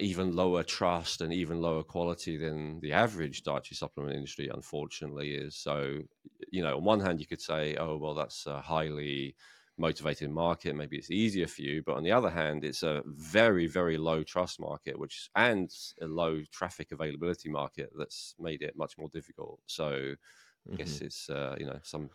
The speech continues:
Speaker 1: some pros, some cons.
Speaker 2: Well, and I even argue highly competitive, right? Like, that is a space that, especially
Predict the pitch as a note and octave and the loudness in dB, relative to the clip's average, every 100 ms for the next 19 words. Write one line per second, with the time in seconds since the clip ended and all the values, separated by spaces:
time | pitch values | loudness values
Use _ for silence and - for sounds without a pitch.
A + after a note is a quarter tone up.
0 | - - C#2 _ - D2+ D2 - C#2+ - | -14 -10 -10 _ -8 -4 -4 -6 -10 -6
1 | D2 C#2+ - _ _ _ _ _ _ _ | -6 -6 -12 _ _ _ _ _ _ _
2 | _ _ _ _ - C3+ D3 D3 C#3 C#3 | _ _ _ _ 6 10 12 10 6 6
3 | C3+ C#3 C3 G#2 G#2+ G2+ F#2+ E2 F2+ G#2 | 8 6 6 4 4 2 0 -2 0 2
4 | F#2 - E2 A#2+ D3+ - C3 - - C#2+ | 0 -2 -2 0 -2 -6 -14 -10 -6 -6
5 | D#2 F2 E2 F2+ F#2 F2+ E2+ - F#2 F2+ | -6 -6 -2 -2 -2 -2 -4 -2 0 0
6 | - - E2 - - F#2 - | -2 -2 -2 -2 -4 -4 -4